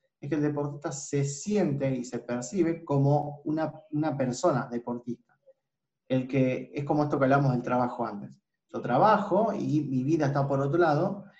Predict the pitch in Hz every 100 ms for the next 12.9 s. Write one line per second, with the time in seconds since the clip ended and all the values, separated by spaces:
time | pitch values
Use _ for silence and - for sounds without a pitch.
0 | _ - 135 139 139 143 165 156 143 143
1 | 180 156 156 175 - - 135 127 123 143
2 | 139 143 135 - 156 180 123 - - -
3 | 123 135 139 135 - 156 147 139 120 -
4 | 170 139 120 131 - 120 143 123 127 120
5 | 120 - _ - _ _ _ _ - 147
6 | 175 202 165 170 175 175 180 180 - 139
7 | 180 180 170 170 170 143 165 170 135 151
8 | 156 113 - _ _ _ _ _ _ 120
9 | 156 156 156 147 135 131 131 143 160 156
10 | 143 143 190 175 151 151 147 151 151 123
11 | 117 123 - 165 - 175 160 117 120 139
12 | 139 135 147 147 135 139 185 -